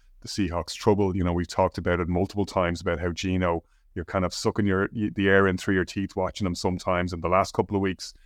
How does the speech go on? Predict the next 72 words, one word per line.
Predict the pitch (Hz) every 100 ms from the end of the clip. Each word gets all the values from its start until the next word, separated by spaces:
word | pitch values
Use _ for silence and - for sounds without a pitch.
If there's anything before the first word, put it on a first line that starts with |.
| - _
it's | _
been | 107 98
bad | 98 104 107
Geno. | 110 110 95
It's | 92 -
been | 95
multiple | 92 98 - 110
interception | 101 101 - 101 - 101
games | 92 90 90
the |
last | 92 92 -
couple | 98 98
of | 90
weeks. | 95 - - - - - -
Um, | 95 92
so | 87 90
the |
Ravens | 90 95 104 98
will | 98
definitely | 98 101 117 101
see | 107
something | 98 104 95 92
to | 90
go | 90 87
after | 85 - 85
there. | 85 92 90 90 _ _ _ 101
Um, | 90 90 87 -
I, | 104 104
I, | 101 101 -
I | 110
think | 98 - 98
they'll | 107 92
be | 92
relatively | 87 87 92 92 87
comfortable | - 92 80 87 80
winners | 87 85 -
here. | 80
You | 90
know, |
I | 95
don't | 90
think, | - 90 - - 104 98
don't | 92
think | 92 98
they're |
gonna | 92 87
put | 92
a | 85
beat | 120 135
down | 147 143
in |
Seattle, | - 139 139 147 113
but | 107 92
I | 95
don't | 87 87 87
think | 85
it's | -
gonna | 85
be | 80
that | 82 82
close. | - 80 85
I |
think | 87 85
it's | -
more | 78 80
than | 80
a |
one-score | 78 78 - 80
game | 78 78 78
in | 85
the | 50
end. | -